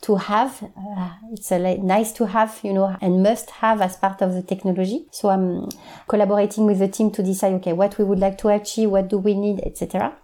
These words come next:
And also, what will be the benefits of this technology? So again, if I take example of marketing automation, how this platform or tool will help us to connect with prospects,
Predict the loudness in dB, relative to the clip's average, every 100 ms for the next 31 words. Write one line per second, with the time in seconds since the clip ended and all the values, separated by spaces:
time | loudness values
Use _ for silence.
0 | _ _ _ 2 4 4 2 2 6 6
1 | 6 4 2 2 2 2 0 2 2 4
2 | 2 4 4 2 0 -2 -2 -6 -12 -2
3 | -2 0 -2 0 -2 0 0 2 0 -2
4 | -4 -4 -2 2 2 2 0 -2 0 0
5 | 2 2 2 0 0 -2 -2 -2 -4 0
6 | 0 0 0 0 0 0 0 -4 -20 -20
7 | -6 2 2 2 0 0 0 -2 -4 -10
8 | -8 0 0 2 0 0 -2 -4 -4 2
9 | 2 2 0 0 2 0 0 0 0 0
10 | 0 0 -8 -2 0 2 0 -4 -8 -2
11 | -4 -2 -6 -8 -12